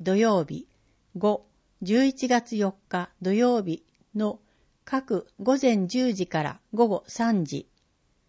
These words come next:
昼休憩一時間あり。全五回。場所、取手市商工会館。定員先着三十人。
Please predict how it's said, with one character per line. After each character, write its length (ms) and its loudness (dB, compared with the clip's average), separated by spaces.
昼 480 0
休 240 0
憩 260 2
一 300 -4
時 100 -4
間 320 -2
あ 80 -4
り。 180 -10
全 360 2
五 120 -4
回。 380 -6
場 160 0
所、 360 0
取 260 2
手 140 2
市 220 -4
商 260 2
工 260 0
会 260 -2
館。 340 -6
定 300 6
員 380 2
先 340 4
着 220 0
三 340 2
十 220 0
人。 340 -2